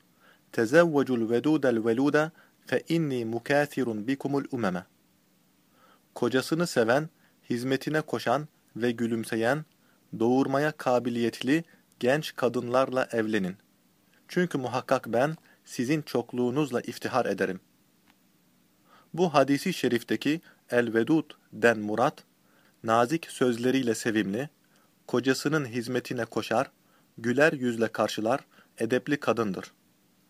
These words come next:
El-velud den murat, doğurmaya kabiliyetli genç kadındır. Ailenin tanziminde beşinci esas birbirine gülümsemeleri,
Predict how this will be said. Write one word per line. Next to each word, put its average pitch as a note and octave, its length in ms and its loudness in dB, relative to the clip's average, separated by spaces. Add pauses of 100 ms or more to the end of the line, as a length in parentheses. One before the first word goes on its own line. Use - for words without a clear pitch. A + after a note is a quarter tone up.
(320)
El-velud C3 580 4 (180)
den C3+ 180 6
murat, A#2 460 0 (560)
doğurmaya C3+ 600 4
kabiliyetli B2 800 2
genç C#3 300 2
kadındır. G#2+ 520 0 (800)
Ailenin C3+ 580 4
tanziminde B2 880 0 (280)
beşinci C3+ 420 0
esas C3+ 460 2 (380)
birbirine C3+ 580 2
gülümsemeleri, A2+ 840 0